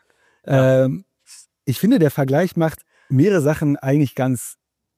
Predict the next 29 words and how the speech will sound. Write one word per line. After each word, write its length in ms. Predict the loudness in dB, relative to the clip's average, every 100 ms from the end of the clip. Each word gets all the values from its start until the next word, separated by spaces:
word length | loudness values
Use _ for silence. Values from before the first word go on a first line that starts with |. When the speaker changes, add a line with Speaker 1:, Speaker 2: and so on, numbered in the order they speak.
| _
Speaker 2:
spannend, 720 | -20 -6 -2 0 0 -2 -6
äh, 920 | -6 -4 -4 -4 -8 -8 -10 -10 -10 -10
klar 360 | -4 -2 0 0
oder, 340 | 0 -2 -2
ne, 380 | -4 -4 -6 -6
kann 160 | 0 2
uns 140 | 2
mal 80 | 0
so 80 | 2
ein 20 |
bisschen 180 | 0 0
dieses 200 | -2 0
Datenspiel 580 | -2 -2 -6 -6 -8
zeigen. 380 | -6 -8 -8 -12 -16 _ _ _ _ _ _ _ _ _ _ -6
Newzoo 720 | 0 2 2 2 -2 -2 -6 -8
ist 380 | -2 0 -2 -4
im 180 | -4 0
Ball 240 | 0 2
Report 520 | 0 -4 -4 -4 -4 -8 _
eine 200 | -4 0
der 140 | 0 -2
häufigst 640 | -4 0 0 0 -6 -8 -12
zitierten 800 | -10 -6 -2 -2 -2 -4 -4 -4
Quellen. 440 | -2 -2 -2 -14 -20 _ -20 -18
Speaker 1:
Stimmt. 340 | -4 -2 0
Speaker 2:
Das 160 | -4 -4
bedeutet 380 | 0 0 0 -2
ja, 320 | -2 -2 -4 -14 _ _ _
dass 240 | -2 -2